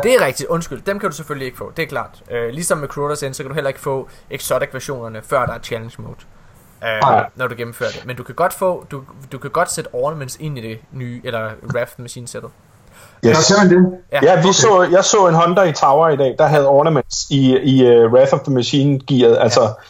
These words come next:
Speaker 3: i de nye slots, hvor man
Speaker 2: Okay,
Speaker 3: har
Speaker 2: okay.
Speaker 3: pi-, det pixelerede lys op af, øh,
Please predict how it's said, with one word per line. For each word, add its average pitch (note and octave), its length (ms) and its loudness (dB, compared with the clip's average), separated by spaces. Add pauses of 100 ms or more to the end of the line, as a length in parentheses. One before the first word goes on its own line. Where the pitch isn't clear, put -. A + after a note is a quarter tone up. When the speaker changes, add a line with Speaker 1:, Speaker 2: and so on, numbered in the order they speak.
(120)
Speaker 3:
i D#3+ 60 4
de D3 180 2
nye E3+ 220 6
slots, - 680 0
hvor C3 240 4
man B2 240 4
Speaker 2:
Okay, A#2+ 100 6
Speaker 3:
har A#2+ 160 4
Speaker 2:
okay. B2 140 2
Speaker 3:
pi-, G#2 260 -4
det - 160 -14
pixelerede D3 580 4
lys C#3 360 -2
op C3 240 2
af, B2+ 260 6
øh, G#2+ 180 2